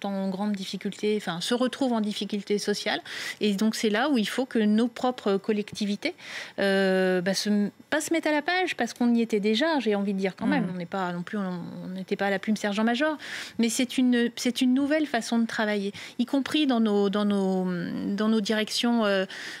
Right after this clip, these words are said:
Speaker 1: euh, stratégiques et dans nos directions opérationnelles. Voilà, de, le, le fait de travailler en mode projet, tout ça est, est très, on sent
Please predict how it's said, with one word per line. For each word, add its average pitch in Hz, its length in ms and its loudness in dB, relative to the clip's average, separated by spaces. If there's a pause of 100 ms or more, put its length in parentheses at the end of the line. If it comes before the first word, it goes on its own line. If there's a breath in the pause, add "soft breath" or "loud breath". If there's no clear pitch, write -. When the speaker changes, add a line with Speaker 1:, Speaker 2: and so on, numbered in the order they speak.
(100)
Speaker 1:
euh, 190 340 0
stratégiques 220 540 0
et 220 60 2
dans 208 120 2
nos 214 140 2
directions 208 480 -2
opérationnelles. 220 680 2
Voilà, 240 280 2
de, 214 100 2
le, 196 240 2
le 208 80 0
fait 226 140 -2
de - 40 -10
travailler 220 380 0
en 214 60 0
mode 214 160 2
projet, 233 380 0
tout 262 120 -2
ça 269 260 2
est, 233 80 0 (120)
est 220 120 0
très, 226 320 0 (380 loud breath)
on 254 80 2
sent 302 320 2